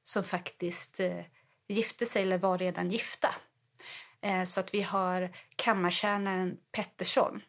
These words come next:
så var det hans fru jobbade extra, ser vi här. Eh, till exempel hjälpte till med storstädning och liknande. Eh, skogsmästaren i Erikslund, hans fru tar hand om tvätten här i huset. Alltså de bostad-,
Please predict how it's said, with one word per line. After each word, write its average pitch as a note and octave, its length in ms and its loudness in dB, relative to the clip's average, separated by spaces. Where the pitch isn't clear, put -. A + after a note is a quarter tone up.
så - 160 -4
var F#3 140 4
det F3+ 80 0
hans F3+ 460 -2
fru G#3+ 420 0
jobbade F3+ 380 -2
extra, - 480 -2
ser E3+ 240 0
vi E3+ 100 -4
här. - 300 -2
Eh, F3 160 0
till - 120 -4
exempel F#3 320 -2
hjälpte F3+ 260 -4
till F3 300 -6
med E3+ 160 -4
storstädning F3+ 840 -2
och F#3 100 0
liknande. E3 680 -4
Eh, G3 360 4
skogsmästaren G3 1400 2
i F#3 180 -2
Erikslund, F3+ 640 0
hans A3+ 440 0
fru F3+ 240 -4
tar F3+ 160 -4
hand F3+ 320 -4
om F3+ 120 -4
tvätten - 560 -4
här E3 180 -2
i - 20 -6
huset. - 520 -2
Alltså - 160 -4
de G3+ 180 -2
bostad-, G#3+ 500 0